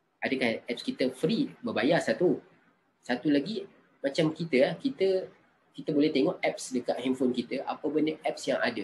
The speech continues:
dan kenapa kita download apps tersebut. Ah, mungkin ada apps yang kita dah uninstall. Ah, sebab mungkin dah berat dan sebagainya. So, jadi tinggal apps yang betul-betul penting. So, jadi persoalan kalau kita buat apps ni, bagaimana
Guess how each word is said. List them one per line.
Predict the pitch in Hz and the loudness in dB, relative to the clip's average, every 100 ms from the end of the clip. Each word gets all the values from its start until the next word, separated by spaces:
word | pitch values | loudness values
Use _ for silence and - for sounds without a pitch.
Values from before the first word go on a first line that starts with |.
| - | -2
dan | 131 | -2
kenapa | 131 139 139 175 | 2 2 2 -4
kita | - - 117 | -8 -4 0
download | 113 120 117 113 | 2 2 -2 -6
apps | 110 - | -10 -10
tersebut. | 117 - 107 87 _ _ _ _ | -10 -8 -10 -14 _ _ _ _
Ah, | 95 | -10
mungkin | 117 180 | -6 -2
ada | 110 123 123 | 0 0 0
apps | 143 143 | -2 -2
yang | 127 120 | -2 -2
kita | 123 131 | 0 0
dah | 127 - | 0 -2
uninstall. | - 139 139 127 - 95 - - _ _ _ _ | 0 2 2 -2 0 -2 -2 -14 _ _ _ _
Ah, | 95 | -14
sebab | - - - | -10 -8 -4
mungkin | - 117 | 2 2
dah | 104 101 | 2 0
berat | 120 110 - | 2 2 2
dan | 107 | -4
sebagainya. | 117 117 131 170 143 - _ - - - | -2 0 2 2 0 -4 _ -20 -20 -6
So, | 170 | 0
jadi | 165 160 180 208 - | 4 4 2 -4 0
tinggal | 160 175 208 214 | 4 6 8 6
apps | - 196 - 165 | 2 0 2 2
yang | |
betul-betul | 156 151 151 - | 2 2 -2 -2
penting. | 139 139 110 92 _ _ _ | -2 -2 -4 -6 _ _ _
So, | 170 | 0
jadi | 160 165 196 | 2 4 2
persoalan | 170 - 120 117 123 | 2 2 2 2 2
kalau | 131 | 0
kita | 131 135 | 0 -2
buat | 131 - | -2 -2
apps | 151 - 123 | -2 0 0
ni, | 127 - _ _ _ - | -2 -4 _ _ _ -6
bagaimana | 123 139 143 165 196 | 0 4 4 4 0